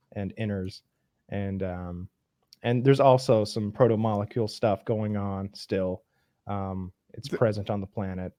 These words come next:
Speaker 2: I look forward to seeing. I wonder if there's gonna be new intelligent life, right? 'Cause all the intelligent life we know of are pretty much Earth people. They're humans, right?
Speaker 1: Yeah.
Speaker 2: And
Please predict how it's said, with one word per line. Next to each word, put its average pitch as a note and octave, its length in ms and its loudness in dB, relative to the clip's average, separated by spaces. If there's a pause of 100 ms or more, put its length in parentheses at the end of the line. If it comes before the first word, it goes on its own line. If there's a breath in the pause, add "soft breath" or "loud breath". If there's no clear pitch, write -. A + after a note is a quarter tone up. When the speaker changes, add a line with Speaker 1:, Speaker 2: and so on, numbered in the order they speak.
(100)
Speaker 2:
I G3+ 60 -2
look G#3 100 -2
forward A3 200 -2
to - 40 -14
seeing. A3 140 0
I C3+ 40 6
wonder D#3 200 8
if E3 80 0
there's C#3 120 2
gonna C#3 160 2
be C3 120 0
new A#2 440 0
intelligent F#2+ 500 -4
life, A2 400 -12 (580)
right? E2+ 160 -4
'Cause C#3 140 2
all D3+ 160 8
the G3+ 80 6
intelligent D#3 380 4
life B2 140 4
we A2+ 100 2
know C#3 140 6
of A#2 100 4
are G#2 40 2
pretty G3+ 280 2
much G#2+ 280 2
Earth E2 200 -8
people. - 260 -16 (140)
They're C3 100 2
humans, - 460 -4 (340)
right? G#2 140 6
Speaker 1:
Yeah. A#2+ 80 8
Speaker 2:
And A#2+ 180 6